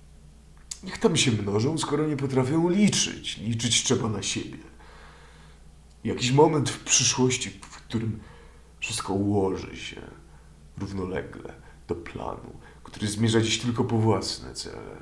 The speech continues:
bez choćby zawiasu. I wyłoni się kapitalizm z pyskiem polarnego niedźwiedzia, ciałem Jeffa Bezosa. I zamkniemy go w labiryncie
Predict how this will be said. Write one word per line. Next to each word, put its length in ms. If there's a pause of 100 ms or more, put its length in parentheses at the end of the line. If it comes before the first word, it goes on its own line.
(520)
bez 180
choćby 640
zawiasu. 640 (1000)
I 60
wyłoni 280
się 120
kapitalizm 720 (760)
z 180
pyskiem 540 (380)
polarnego 480
niedźwiedzia, 540 (480)
ciałem 420
Jeffa 260
Bezosa. 960 (1900)
I 40
zamkniemy 420
go 100
w 140 (520)
labiryncie 600